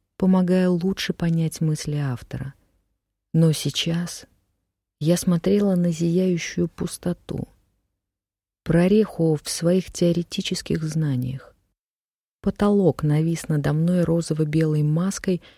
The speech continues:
в которой тоже была история. Я отмахнулась от голосов и сосредоточилась. Если будет война, лучше молиться Оману и Ревду.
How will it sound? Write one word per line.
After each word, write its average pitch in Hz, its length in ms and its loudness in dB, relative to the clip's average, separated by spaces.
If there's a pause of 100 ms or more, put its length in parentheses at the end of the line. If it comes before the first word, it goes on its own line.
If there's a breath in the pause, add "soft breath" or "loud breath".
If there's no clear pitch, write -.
(440 soft breath)
в - 100 -20
которой 185 380 0
тоже 208 400 2
была 180 420 0
история. 143 640 -6 (1500)
Я 170 180 2
отмахнулась 175 720 0
от 147 140 -4
голосов 160 580 -2
и 175 40 -2
сосредоточилась. - 1160 -6 (920)
Если 147 420 0
будет 147 400 -2
война, 135 600 0 (1120)
лучше 175 380 0
молиться 170 640 0
Оману 190 540 4 (100)
и 190 120 4
Ревду. - 480 -2